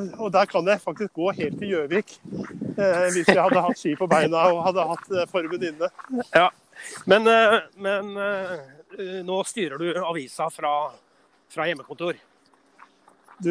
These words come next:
Speaker 1: det er for, for meg som begynte da vi drev med, med bly, faktisk,
Speaker 2: Ja.
Speaker 1: da jeg var veldig, veldig ung,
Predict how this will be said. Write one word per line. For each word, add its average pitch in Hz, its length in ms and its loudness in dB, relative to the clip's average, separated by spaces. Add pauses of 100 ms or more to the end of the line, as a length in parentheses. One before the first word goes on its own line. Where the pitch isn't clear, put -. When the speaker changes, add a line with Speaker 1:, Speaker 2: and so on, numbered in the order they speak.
Speaker 1:
det 202 140 4
er 196 280 4
for, 208 340 -2 (160)
for 214 200 -4
meg 175 220 2
som 208 160 -6
begynte 185 720 0 (720)
da 180 200 6 (300)
vi 196 160 -10
drev 170 280 -4
med, 180 300 -4 (560)
med 214 180 -2
bly, 254 240 4 (300)
faktisk, - 640 -8 (180)
Speaker 2:
Ja. 156 200 -4
Speaker 1:
da 214 60 2
jeg 185 160 4
var 190 280 0
veldig, 175 340 -4 (200)
veldig 180 400 -2
ung, 254 200 2